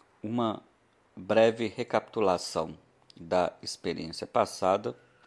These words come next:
e, ao mesmo tempo, as primeiras reflexões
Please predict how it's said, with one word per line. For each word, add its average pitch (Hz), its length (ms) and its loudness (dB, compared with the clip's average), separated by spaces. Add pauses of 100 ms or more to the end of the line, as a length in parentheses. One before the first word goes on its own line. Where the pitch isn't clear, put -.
(600)
e, 113 340 -4
ao 113 100 -2
mesmo 110 380 -4
tempo, - 460 -8 (1900)
as - 100 -12
primeiras 110 480 0
reflexões 104 1000 -6